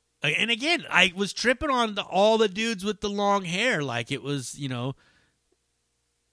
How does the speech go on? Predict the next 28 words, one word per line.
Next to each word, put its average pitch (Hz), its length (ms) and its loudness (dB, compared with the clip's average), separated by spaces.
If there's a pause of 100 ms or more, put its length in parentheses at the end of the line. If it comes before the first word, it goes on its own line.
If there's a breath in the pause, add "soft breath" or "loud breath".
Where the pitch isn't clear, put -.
(120)
you 127 120 -6
know, 120 300 -6
they, 135 240 -6
everybody 180 500 0
looked 175 460 -2
like, 180 340 -2
you 156 120 -6
know, 170 100 -4
old 165 260 0
rockers, 175 480 2
basically. 104 560 -8
You 101 160 -12
know 113 60 -8
what 117 60 -10
I - 20 -6
mean? 156 100 -4
Everybody 180 240 -4
got 175 160 -6
long 165 280 2
hair. 170 240 0
I 165 80 -2
mean, 151 100 -4
these 190 160 -4
guys 117 220 -2
look 113 120 -8
like 95 200 -16
fucking 107 300 -12
stoners, 104 600 -4